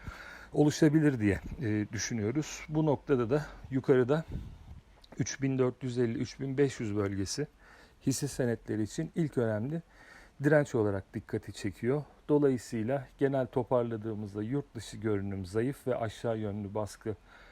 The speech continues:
devam etme potansiyeli taşıyor. İçeride ise ilk ciddi düzeltmemizi gördük ve bu düzeltmenin desteklerine yaklaşıyoruz. Önümüzdeki hafta hani dışarının bozulduğu bir ortamda,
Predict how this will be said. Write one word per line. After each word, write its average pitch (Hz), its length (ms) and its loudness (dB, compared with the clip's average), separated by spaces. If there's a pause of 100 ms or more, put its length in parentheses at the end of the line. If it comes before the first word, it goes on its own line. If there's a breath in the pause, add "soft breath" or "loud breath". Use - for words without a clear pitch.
(260 loud breath)
devam 127 340 4
etme 147 280 -2
potansiyeli 143 680 0
taşıyor. 143 480 0
İçeride 135 500 -2
ise 120 280 -4
ilk 156 180 -8 (320)
ciddi 117 420 -4
düzeltmemizi 110 760 -4 (140)
gördük 135 560 0
ve 123 140 0
bu 135 120 -4
düzeltmenin 131 640 -2
desteklerine 131 640 -2
yaklaşıyoruz. 107 800 -6 (400 loud breath)
Önümüzdeki 151 580 0
hafta 110 260 -2
hani 117 160 -4
dışarının 135 500 -2
bozulduğu 131 460 -2
bir 113 60 0
ortamda, 104 580 -4